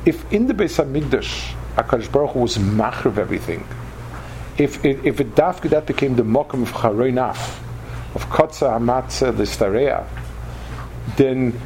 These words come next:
two things. We've lost, but we've also lost the ability to reconnect. It's, it's, it's a double churban. And that's why he says, "Eich tachmuni hevel." Where's the, where is the arm that's reaching out to me, Menachemi?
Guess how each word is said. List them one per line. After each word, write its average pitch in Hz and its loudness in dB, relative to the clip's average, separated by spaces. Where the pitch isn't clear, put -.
two 233 6
things. - -4
We've 120 2
lost, 113 2
but 139 6
we've 143 0
also 185 2
lost 147 0
the 135 4
ability 127 2
to 123 0
reconnect. 123 0
It's, - -2
it's, 120 -2
it's 123 0
a 127 2
double 151 2
churban. 87 0
And 127 2
that's 165 2
why 165 4
he 135 2
says, 131 0
"Eich - 0
tachmuni 165 2
hevel." 139 2
Where's 190 4
the, 156 2
where 165 4
is 170 0
the 151 4
arm 147 2
that's 127 0
reaching 139 2
out 131 4
to 131 2
me, 117 4
Menachemi? 123 0